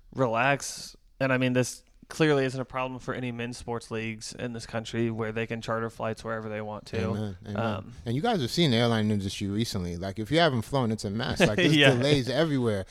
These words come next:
Speaker 1: Yeah.
Speaker 2: 'cause the weather's bonkers.
Speaker 1: It's
Speaker 2: You know,
Speaker 1: wild.
Speaker 2: and then you got strikes, all kinds of stuff going on.
Speaker 1: Yeah.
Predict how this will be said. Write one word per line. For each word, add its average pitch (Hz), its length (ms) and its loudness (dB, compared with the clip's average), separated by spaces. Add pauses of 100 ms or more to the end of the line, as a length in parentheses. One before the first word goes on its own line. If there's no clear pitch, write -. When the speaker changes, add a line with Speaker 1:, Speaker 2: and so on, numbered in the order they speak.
Speaker 1:
Yeah. 123 240 -2
Speaker 2:
'cause 131 140 2
the 135 80 4
weather's 160 360 4
bonkers. 135 640 0 (460)
Speaker 1:
It's 113 160 -4
Speaker 2:
You 120 40 2
know, 139 100 6
Speaker 1:
wild. 160 180 4
Speaker 2:
and 143 80 2
then 139 100 2
you 127 80 4
got 139 220 2
strikes, 135 460 0
all 131 100 2
kinds 135 260 -2
of 131 80 -4
stuff 131 240 -2
going 135 240 -4
on. 139 240 -4 (220)
Speaker 1:
Yeah. 139 240 0